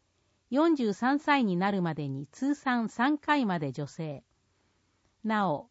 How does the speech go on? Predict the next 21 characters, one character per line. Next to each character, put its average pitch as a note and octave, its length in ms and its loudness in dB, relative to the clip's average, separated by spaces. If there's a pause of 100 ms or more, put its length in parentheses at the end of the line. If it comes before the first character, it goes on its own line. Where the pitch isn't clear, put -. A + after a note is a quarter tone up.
平 D4 240 0
成 D#4 220 0
二 D#4 160 4
十 A#3 220 0
五 F3+ 160 0
年 C4+ 240 4
度 B3+ 140 0
以 C4 120 0
前 A3 200 0
か D3+ 180 -8
ら D3 220 -6
助 F#3+ 140 -2
成 D4+ 240 0
を D4 140 2
受 C#4+ 180 -2
け A#3 40 0
て G3+ 100 -4
い E3+ 100 -2
る D#3 80 -6
人 E3 280 -8
で、 C#3+ 180 -10